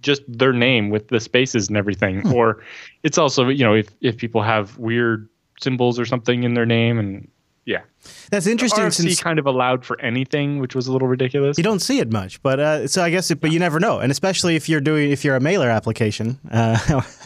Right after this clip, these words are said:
Speaker 2: <laughs> you gotta kind of accommodate
Speaker 1: Yeah.
Speaker 2: those things.
Speaker 1: The problem is that,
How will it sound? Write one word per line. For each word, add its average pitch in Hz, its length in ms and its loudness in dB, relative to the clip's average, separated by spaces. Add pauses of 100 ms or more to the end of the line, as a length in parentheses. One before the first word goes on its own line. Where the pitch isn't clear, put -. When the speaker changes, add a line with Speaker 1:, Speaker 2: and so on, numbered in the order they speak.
(140)
Speaker 2:
<laughs> - 720 -6
you 131 80 0
gotta 147 200 0
kind 143 220 0
of 107 120 0
accommodate 110 480 0
Speaker 1:
Yeah. - 80 -4
Speaker 2:
those 101 120 -2
things. - 240 -4
Speaker 1:
The - 80 -20
problem 208 380 0
is 131 260 0
that, 131 380 0